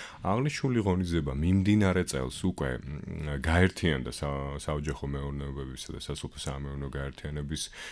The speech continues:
ღონისძიებაში და თუ კი მანამდე აღნიშნული მიმართულებით, აა, ვერ ხდებოდა ცალკე ღონისძიების დამატება და გვჭირდა, აა, რომ მცირე სამეურნეო ინვენტარით უზრუნველყოფა მოგვეხდინა მოსახლეობის, აა, ეხლა უკვე შესაძლებელია, აა,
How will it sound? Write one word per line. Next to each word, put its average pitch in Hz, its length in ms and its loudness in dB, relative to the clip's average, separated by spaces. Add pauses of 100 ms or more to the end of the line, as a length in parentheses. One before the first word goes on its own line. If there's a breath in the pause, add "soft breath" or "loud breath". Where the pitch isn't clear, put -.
(140 loud breath)
ღონისძიებაში 87 1000 4 (140)
და 131 460 4
თუ 117 280 0
კი 95 200 4
მანამდე 73 800 4
აღნიშნული 76 460 -4
მიმართულებით, 71 800 -4
აა, 64 560 -4 (320 loud breath)
ვერ 85 240 6
ხდებოდა 76 540 2
ცალკე 80 340 2
ღონისძიების 73 540 -2
დამატება 69 480 -4
და 65 120 -4
გვჭირდა, 62 500 -8 (100)
აა, 62 420 -8
რომ 60 180 -8
მცირე 69 400 -2 (260)
სამეურნეო 67 520 -6
ინვენტარით 67 480 -6
უზრუნველყოფა 67 560 -6
მოგვეხდინა 65 520 -6
მოსახლეობის, 87 720 -2
აა, - 640 -6
ეხლა 73 320 0
უკვე 104 220 2
შესაძლებელია, 73 960 -2
აა, 64 500 -2